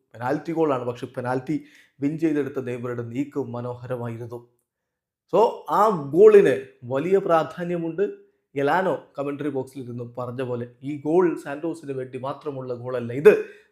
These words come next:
ബ്രസീലിന് വേണ്ടിയിട്ടുള്ള ഗോളാണ്." യെസ്, തിരിച്ചുവരവിൽ അദ്ദേഹം ഗോളടിച്ച് ആത്മവിശ്വാസം വീണ്ടെടുക്കുമ്പോൾ അത് ബ്രസീലിയൻ ദേശീയ ടീമിന് പോലും ഏറെ ഗുണകരമാണ്. എന്തായാലും പതിനാലാമത്തെ മിനിറ്റിൽ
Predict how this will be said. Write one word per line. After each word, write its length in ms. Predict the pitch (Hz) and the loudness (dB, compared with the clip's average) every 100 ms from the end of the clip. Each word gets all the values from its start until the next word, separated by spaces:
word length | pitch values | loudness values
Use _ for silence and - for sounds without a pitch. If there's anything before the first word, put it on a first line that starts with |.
| - | -14
ബ്രസീലിന് 480 | 123 120 143 131 123 | -12 -8 -8 -6 -8
വേണ്ടിയിട്ടുള്ള 520 | 120 120 120 120 113 | -8 -8 -12 -10 -12
ഗോളാണ്." 600 | 113 131 123 110 110 135 | -6 -2 -2 -4 -6 -2
യെസ്, 200 | 160 - _ 143 | -2 -2 _ -6
തിരിച്ചുവരവിൽ 720 | 143 143 - 147 139 127 123 | -6 -8 -6 -4 -2 -4 -6
അദ്ദേഹം 360 | 120 127 123 | -6 -8 -8
ഗോളടിച്ച് 560 | 120 131 139 127 - 151 - _ _ | -6 -2 -2 -4 -8 -8 -8 _ _
ആത്മവിശ്വാസം 800 | 147 160 - 175 147 139 135 120 | 2 2 0 -6 -4 -6 -8 -10
വീണ്ടെടുക്കുമ്പോൾ 640 | 123 151 139 135 - 123 123 | -6 -4 -2 -6 -6 -10 -8
അത് 60 | |
ബ്രസീലിയൻ 500 | 120 120 147 135 123 | -8 -10 -10 -10 -10
ദേശീയ 380 | 120 131 135 170 160 | -8 -10 -6 -8 -6
ടീമിന് 240 | 147 135 131 | -8 -6 -4
പോലും 400 | 135 160 139 127 | -2 -4 -4 -6
ഏറെ 160 | 123 | -6
ഗുണകരമാണ്. 680 | 117 120 135 117 117 117 120 | -8 -8 -6 -6 -6 -8 -2
എന്തായാലും 340 | 160 214 208 220 - _ _ - | 8 8 8 2 -12 _ _ -2
പതിനാലാമത്തെ 640 | 143 175 185 170 165 143 143 | 0 6 8 8 6 2 -2
മിനിറ്റിൽ 340 | 131 120 127 | -6 -6 -6